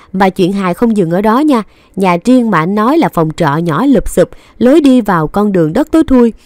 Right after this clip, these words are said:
Đến giờ mình đã hiểu được, dính phải thằng Xạo rồi, mà giờ chạy chưa chắc nó đã tha,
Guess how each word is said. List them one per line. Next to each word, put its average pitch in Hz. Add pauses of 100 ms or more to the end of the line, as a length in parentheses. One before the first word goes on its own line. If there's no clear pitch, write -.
(260)
Đến 254
giờ 208
mình 170
đã 165
hiểu 196
được, 190 (260)
dính 269
phải 214
thằng 185
Xạo 156
rồi, 170 (340)
mà 180
giờ 170
chạy 156
chưa 247
chắc 311
nó 269
đã 202
tha, 214